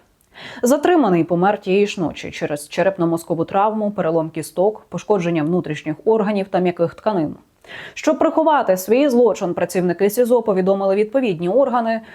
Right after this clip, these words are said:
що чоловік загинув під час бійки в камері,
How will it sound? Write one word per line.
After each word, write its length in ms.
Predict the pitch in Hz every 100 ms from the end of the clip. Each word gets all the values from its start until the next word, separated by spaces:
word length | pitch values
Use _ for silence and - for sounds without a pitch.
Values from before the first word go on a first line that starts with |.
| -
що 240 | - 320
чоловік 500 | 339 254 220 247 294
загинув 500 | 196 196 208 262 214
під 160 | 190 185
час 240 | 220 220
бійки 300 | 202 226 226
в 60 | 285
камері, 540 | - 240 196 190 190